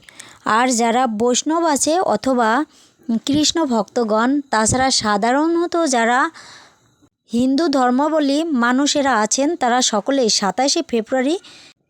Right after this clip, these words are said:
এই ব্রত পালন করবেন। কারণ হরি ভক্তি বিলাসে উল্লেখ রয়েছে, তেরোদশী দিবা তিথি বৈষ্ণবগণ পালন করিবেন না।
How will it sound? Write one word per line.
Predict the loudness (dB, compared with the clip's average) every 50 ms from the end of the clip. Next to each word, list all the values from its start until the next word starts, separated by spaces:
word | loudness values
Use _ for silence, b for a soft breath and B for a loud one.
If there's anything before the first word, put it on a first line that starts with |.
| _ _ _
এই | -2 0 0 0
ব্রত | 0 0 0 0 0 0 -2
পালন | -2 0 0 0 2 2 0 0
করবেন। | -2 -2 -4 -4 -4 -6 -8 -8 -10 -12 -14 _ _ _ _ _ _ _ _ b b b b b b b 0
কারণ | 0 2 2 2 2 0
হরি | 0 0 0 0 0 0 0
ভক্তি | 0 0 0 0 -2 -2 _ -2 -2 -2
বিলাসে | 0 0 0 2 2 2 2 2 0 0
উল্লেখ | 2 2 0 0 0 0 -2 -2 -2
রয়েছে, | 0 2 2 2 2 0 0 0 0 0 0 0 -2 -2 B B B B B B B B B B B -2
তেরোদশী | 0 2 2 2 0 0 2 0 0 0 0 0 0 0 0
দিবা | 0 0 0 0 0 0 0 0 0
তিথি | 0 -2 -4 -6 -6 -4 -2 0 0 0 -2 -2 -6 -10 -20 _ _ _ _ _ -6
বৈষ্ণবগণ | -2 -2 -2 0 0 0 -2 -2 0 0 0 0 0 0
পালন | 0 0 0 2 0 0 -2
করিবেন | -2 -2 0 0 0 0 0 0
না। | 0 -2 -2 -4 -8